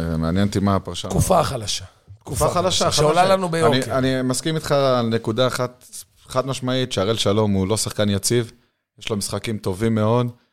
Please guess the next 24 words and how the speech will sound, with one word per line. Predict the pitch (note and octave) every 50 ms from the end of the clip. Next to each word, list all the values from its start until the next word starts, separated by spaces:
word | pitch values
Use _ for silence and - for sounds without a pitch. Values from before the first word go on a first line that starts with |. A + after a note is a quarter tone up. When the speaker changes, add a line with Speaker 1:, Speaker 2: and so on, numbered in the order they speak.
| _ _ _ _ _ -
Speaker 1:
יש | -
לו | G#2+
משחקים | - - - - - - A#2 A2 G2
רעים | G2 G2+ A2 A#2+ A#2+
מאוד, | A#2+ A#2 A#2+ B2 A2+ F#2+
וזה | F#2+ F#2+ G#2 A2
שאין | - - A2+ A2 A2
לו | G#2 G2+ G#2 G2+ G2+ G2 F#2+ F#2+ F#2+ F#2 F2+ F2
שחקן | - - F#2 F2+ G2+ G2 F#2
שנאבק | - F#2+ F2+ F2+ F2+ F2 F#2+ F#2+ -
איתו | F2 - F2+ F2+
על | E2+
ההרכב. | E2+ E2+ E2 - - A#2+ C3 C#3+ C#3+
Speaker 2:
והכי | C3 C3 C3+ D#3 A3+
כואב | - C4+ B3
זה | A#3 -
שאנחנו | - A3 G#3+ - G3
אוהבים | F3 E3 F#3 A3+ A#3
אותו, | E3+ - A#2+
זה | A2 B2+
הכי | A#2+ - G3+
מבאס | G3+ E3 D#3+ E3 F#3 A#3 A3+ - B2+
גם, | A2+ F#2 F2+
שוהם. | - - C3+ C3+ G#2+ E2+